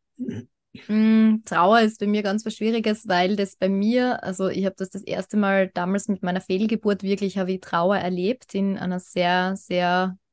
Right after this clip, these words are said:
ähm, existenziellen Form, ja. Trauer hab ich sofort in Wut umgewandelt. Also ich hab das Gefühl ganz lange Zeit nicht gekannt,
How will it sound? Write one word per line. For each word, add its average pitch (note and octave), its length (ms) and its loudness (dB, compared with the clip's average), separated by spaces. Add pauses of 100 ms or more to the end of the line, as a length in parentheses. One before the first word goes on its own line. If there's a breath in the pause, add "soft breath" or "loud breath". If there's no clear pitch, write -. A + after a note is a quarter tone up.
ähm, F3+ 460 -4
existenziellen F#3+ 960 -4
Form, B3 580 0 (200)
ja. G3 260 -4 (800 soft breath)
Trauer G3 320 4
hab G#3+ 160 2
ich A3+ 140 -4
sofort G3+ 300 -2
in G3 140 0
Wut A3 180 -6
umgewandelt. F3 720 -4
Also F3+ 180 -6
ich F#3+ 160 0
hab F#3+ 140 -2
das F#3+ 160 -10
Gefühl A3 320 -2
ganz F#3+ 260 0
lange F#3 260 -2
Zeit F3 300 -2
nicht A3 300 0
gekannt, A3 640 -4